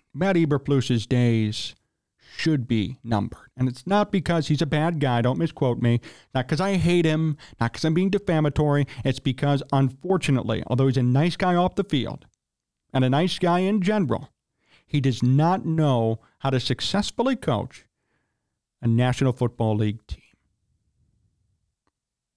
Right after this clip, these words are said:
And that's it. It's as simple as that. There's no qualifier. There's no well, but no. He's been given everything. Ryan Poles spent a lot of money.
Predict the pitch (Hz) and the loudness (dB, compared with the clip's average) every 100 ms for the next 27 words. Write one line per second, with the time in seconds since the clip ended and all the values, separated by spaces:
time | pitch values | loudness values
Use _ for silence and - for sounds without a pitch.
0 | _ _ _ 127 147 160 190 220 - _ | _ _ _ 0 2 0 -2 -2 -4 _
1 | - - 131 - 180 175 160 135 160 143 | -8 -2 -2 -2 -2 0 0 0 0 -2
2 | 127 160 170 196 196 190 - _ _ - | -2 -4 -4 0 2 0 -4 _ _ -4
3 | 175 170 160 165 160 160 165 160 170 147 | -2 0 0 0 2 2 2 2 0 2
4 | 151 165 156 127 139 135 147 131 104 92 | 2 0 0 0 0 0 -2 -4 -2 -4
5 | - 147 220 175 190 147 151 127 120 120 | -8 -4 -2 0 0 0 2 2 2 0
6 | 120 123 120 123 _ _ _ _ _ _ | -2 0 0 -2 _ _ _ _ _ _
7 | _ _ _ - 190 175 - 175 - 165 | _ _ _ -2 0 2 0 0 0 -2
8 | 151 151 147 147 143 143 | 0 2 2 4 4 2